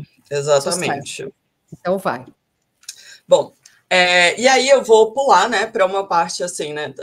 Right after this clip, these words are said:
Speaker 1: Como eu tô falando, né, ainda tô nesse eixo de, é, vestidos sáficos que são explícitos, que estão à vista do mundo, né? Então, é, nesse outro momento, eu já trago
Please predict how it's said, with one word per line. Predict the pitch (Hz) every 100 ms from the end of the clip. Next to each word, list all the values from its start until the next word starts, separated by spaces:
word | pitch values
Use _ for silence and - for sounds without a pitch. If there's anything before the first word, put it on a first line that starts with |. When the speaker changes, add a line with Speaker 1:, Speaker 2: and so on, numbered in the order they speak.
| 139
Speaker 1:
Como | 208 247
eu | 277
tô | 240
falando, | 254 214 160 180
né, | 185
ainda | 180 180
tô | 202
nesse | 226 240 226
eixo | 185 190 226 247 214
de, | 180 175 190 202 214 -
é, | - 170 170 170 165 165 160 156 156 _ _ _ _ _ _ _ _ _ _ _ _ _ _ _
vestidos | 175 226 - 247 233 311 -
sáficos | - - 339 - 349 -
que | - 330
são | - 269 247 269 294 _ _ _ _
explícitos, | - - - 285 - 202 156 139 - -
que | -
estão | 196 - 202 196 226
à | 226 233
vista | 185 180 202 - 233 254
do | 247 190 208
mundo, | 240 208 196 147
né? | 151 165 160 _ _ _
Então, | 180 190 214 196 190 185 _ _ _ _ _ _ _ _ _ _ _ _ _ _ _ _ -
é, | 175 170 165
nesse | 180 220 -
outro | 285 277
momento, | 240 226 202 220 285 269 247
eu | 202
já | 214
trago | 208 214 208 233 254 240 -